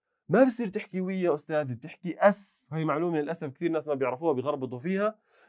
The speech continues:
يعني ما بصير أحكي مثلًا أبي كان يراقبنا، أروح أحكي my father was watching we. هذا خطأ شائع جدًا. اسمها my father was watching us، يعني كان مشاهدنا إحنا، إحنا صرنا مفعول به مش فاعل،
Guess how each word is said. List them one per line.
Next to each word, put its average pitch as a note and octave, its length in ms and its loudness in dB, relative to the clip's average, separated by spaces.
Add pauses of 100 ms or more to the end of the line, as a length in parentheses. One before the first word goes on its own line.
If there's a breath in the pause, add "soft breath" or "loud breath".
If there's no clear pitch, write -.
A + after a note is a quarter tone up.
(100)
يعني C#3+ 260 8
ما G#3+ 120 12
بصير B3+ 260 8
أحكي G#3 240 4
مثلًا G3+ 440 2 (400)
أبي G3 260 12
كان F#3+ 400 4
يراقبنا، G3 640 4 (220)
أروح F#3+ 280 12
أحكي F#3+ 180 -2
my E3 180 4
father F3+ 340 4
was D#3 240 2
watching D3+ 500 -2
we. D3+ 240 -2 (360)
هذا A#2+ 160 2
خطأ D3+ 260 -4
شائع E3+ 260 4
جدًا. F#3+ 420 8 (320)
اسمها D#3+ 520 6
my - 20 0
father G3 380 6
was F#3 280 0
watching E3+ 720 2
us، - 440 -6 (420)
يعني C#3 240 8
كان E3+ 200 4
مشاهدنا D#3+ 480 2
إحنا، D#3+ 180 -2
إحنا C3+ 160 -6
صرنا D3+ 240 -2
مفعول C#3+ 260 -2
به D#3+ 180 2
مش B2 160 -8
فاعل، G2 280 0